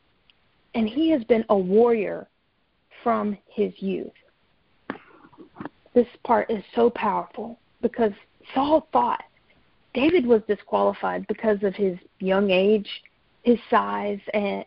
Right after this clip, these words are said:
and inexperience. And, you know, this shows that Saul was perceiving the battle purely in a natural outward terms. You know, that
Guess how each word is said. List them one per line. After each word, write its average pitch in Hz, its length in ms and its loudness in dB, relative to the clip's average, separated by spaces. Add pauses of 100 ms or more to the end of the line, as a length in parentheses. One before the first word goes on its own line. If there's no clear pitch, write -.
and 226 160 4
inexperience. 202 840 0 (1300)
And, 240 160 6
you 240 100 6
know, 226 100 2
this 247 180 0 (120)
shows 226 420 2
that 220 160 -8 (180)
Saul 247 640 0
was 233 420 -2
perceiving 247 920 -2
the 214 200 4
battle 214 520 -2 (360)
purely 285 600 -2 (100)
in 233 160 2
a 208 60 2
natural 202 960 0 (420)
outward 196 380 -2
terms. - 420 -8 (1000)
You 214 100 4
know, 202 160 6
that 196 240 2